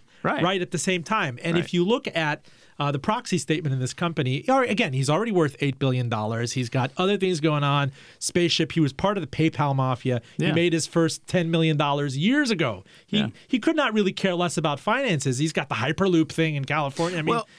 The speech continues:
Speaker 1: well,
Speaker 2: he's,
Speaker 1: now
Speaker 2: he's like a very Jetsons guy. But if we look at the, we were talking about this, the
Speaker 1: But
Speaker 2: proxy statement, the board of Tesla knows that they, almost in a masochistic way,
Speaker 1: Right.
Speaker 2: they need to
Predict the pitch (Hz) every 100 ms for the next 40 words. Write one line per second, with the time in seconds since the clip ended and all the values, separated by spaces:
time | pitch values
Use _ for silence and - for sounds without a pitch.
0 | - - 175 175 262 220 226 208 233 202
1 | 139 208 202 202 175 247 247 165 160 175
2 | 180 175 190 180 233 202 175 156 - 143
3 | 139 202 214 285 311 165 113 98 - -
4 | - 139 - 214 247 208 - 165 156 131
5 | - - - 151 139 240 285 208 156 135
6 | _ - 135 - - 233 - 160 139 -
7 | - - 175 180 175 147 160 - 165 165
8 | 175 214 208 175 139 160 170 - - 160
9 | - 131 - 127 196 110 95 - _ -
10 | 110 98 131 160 156 165 - 160